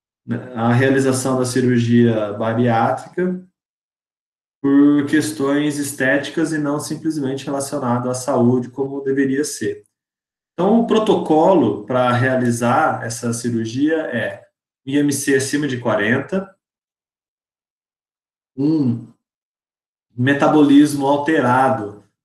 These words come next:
da pressão arterial, da glicose, do colesterol, do triglicerídeo, e também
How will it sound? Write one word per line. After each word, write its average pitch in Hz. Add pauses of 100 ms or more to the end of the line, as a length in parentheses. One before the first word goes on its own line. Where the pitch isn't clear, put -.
da 113
pressão 127
arterial, 131
da 117
glicose, 127
do 113
colesterol, 120
do 117
triglicerídeo, 127 (640)
e 156
também 160